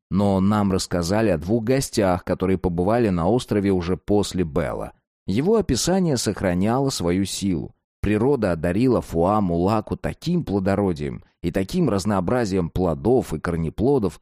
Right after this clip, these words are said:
какого нет на всех других островах архипелага вместе взятых. И люди здесь удивительно красивые, с гораздо большими вариациями физического типа, чем мы наблюдали на Мале.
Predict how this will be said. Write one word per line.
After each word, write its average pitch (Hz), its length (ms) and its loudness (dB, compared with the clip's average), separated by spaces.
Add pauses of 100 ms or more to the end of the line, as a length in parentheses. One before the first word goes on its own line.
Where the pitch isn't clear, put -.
(180)
какого 110 360 -2
нет 131 280 0
на 98 120 0
всех 117 300 -4
других 107 400 0
островах 92 480 -2
архипелага 92 720 0
вместе 92 400 -2
взятых. 87 580 -4 (320)
И 131 120 4
люди 190 280 4
здесь 107 340 2
удивительно 185 540 0
красивые, 107 760 -2 (160)
с 92 100 -2
гораздо 104 400 2
большими 90 580 0
вариациями 90 680 0
физического 90 720 -2
типа, - 360 -2 (220)
чем 156 260 2
мы 202 120 6
наблюдали 104 580 2
на 90 180 2
Мале. 80 500 0